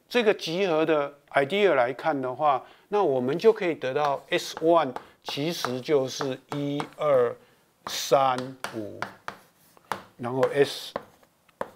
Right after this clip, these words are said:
一啦，哈，那这个二的话，再加二的话，就是二、三、四、六。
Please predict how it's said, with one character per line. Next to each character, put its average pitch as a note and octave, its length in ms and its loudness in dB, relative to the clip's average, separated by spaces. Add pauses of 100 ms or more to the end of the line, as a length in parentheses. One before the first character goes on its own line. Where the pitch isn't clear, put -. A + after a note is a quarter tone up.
(360)
一 C#3+ 260 2
啦， B2 100 4
哈， G#2+ 300 -10 (160)
那 B2 220 -4 (120)
这 C#3+ 120 -2
个 C3 200 0
二 F3 200 8
的 B2+ 100 -2
话， C#3 180 0
再 C3+ 120 2
加 C3+ 260 0
二 C3+ 220 2
的 A#2 120 -4
话， B2 180 0
就 A#2+ 180 -10
是 A2+ 180 -14
二、 A#2 320 -2
三、 A2+ 500 -6 (120)
四、 - 320 -10 (420)
六。 A2+ 140 -6